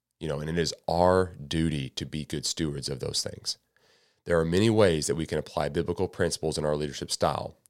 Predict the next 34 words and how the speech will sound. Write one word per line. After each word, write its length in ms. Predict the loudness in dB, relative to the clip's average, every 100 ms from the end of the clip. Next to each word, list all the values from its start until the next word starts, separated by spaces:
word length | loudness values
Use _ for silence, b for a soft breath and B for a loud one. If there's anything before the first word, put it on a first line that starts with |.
| _
whether 180 | -4 0
by 120 | 0
being 220 | -2 -4 -4
humble 500 | -2 0 0 -2 -6 _ _ _
or 80 | -8
serving 400 | 2 2 4 0
others. 420 | 0 0 -2 -6 -10 B B B B B
But 100 | 0
the 80 |
most 440 | 0 4 4 4 -2
important 540 | -6 0 0 0 -4
thing 280 | -4 -6 -8
for 160 | -12 -8
any 320 | -4 -2 -4 -4
leader 320 | -4 0 0
to 160 | -2 -4
do 440 | -2 -2 -4 -10 _ _
is 140 | -8 -4
steward 720 | -2 0 2 2 0 -6 -12 -8
what 160 | -6
they 100 | -6
have 160 | -6 -6
been 200 | -6 -2
given 400 | 2 2 2 -6 -8
well, 560 | -2 -2 -2 -6 -14 _ _ _ _ _
so 180 | 0 0
that 240 | 0 -2
they 260 | 0 2 2
may 160 | 0
continue 500 | -4 -8 -6 -4 -4 -4
to 140 | -6
enjoy 420 | -6 -4 -2 -2
the 100 | -4
blessings 800 | -6 -6 -4 -4 -4 -6 -8 -10